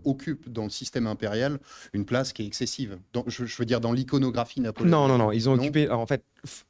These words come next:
Speaker 2: juridiquement parlant, ils sont très cadrés, comme tout le monde, hein. De toute façon, euh, là, c'est un grand moment, il n'y a pas de liberté. Enfin,
Speaker 1: Je parle du point de vue de la mémoire, hein, là, dans la
Speaker 2: Non,
Speaker 1: postérité.
Speaker 2: non, non, ils ont eu un rôle énorme. Napoléon les a trop aimés, d'ailleurs, parce qu'à Waterloo, ça l'a un peu perdu.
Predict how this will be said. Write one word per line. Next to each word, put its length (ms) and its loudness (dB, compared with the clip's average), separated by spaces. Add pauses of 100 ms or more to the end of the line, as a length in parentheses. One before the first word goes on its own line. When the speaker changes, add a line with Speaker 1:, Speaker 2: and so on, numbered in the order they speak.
(120)
Speaker 2:
juridiquement 580 2
parlant, 500 -2 (120)
ils 80 -8
sont 180 -6
très 140 -2
cadrés, 240 -2
comme 140 -4
tout 80 -4
le 60 -4
monde, 160 -6
hein. 40 -8
De 60 -12
toute 20 -20
façon, 320 -8
euh, 160 -6 (160)
là, 180 -8
c'est 160 -10
un 80 -6
grand 240 -2
moment, 280 -2 (340)
il 60 -14
n'y 60 0
a 40 -2
pas 120 2
de 40 -4
liberté. 440 0
Enfin, 200 -6
Speaker 1:
Je 100 -10
parle 160 0
du 100 -4
point 140 0
de 60 0
vue 80 -4
de 40 -2
la 80 0
mémoire, 420 -2
hein, 80 -8
là, 120 -6
dans 160 -6
la 60 -4
Speaker 2:
Non, 60 -6
Speaker 1:
postérité. 320 2
Speaker 2:
non, 100 2
non, 120 2
ils 180 0
ont 40 2
eu 60 2
un 80 0
rôle 180 0
énorme. 320 -2
Napoléon 320 -4
les 180 -2
a 220 -2
trop 280 -6
aimés, 200 -8
d'ailleurs, 360 -4
parce 120 -12
qu'à 140 -6
Waterloo, 320 -4
ça 120 -6
l'a 100 -6
un 60 -10
peu 120 -8
perdu. 360 -6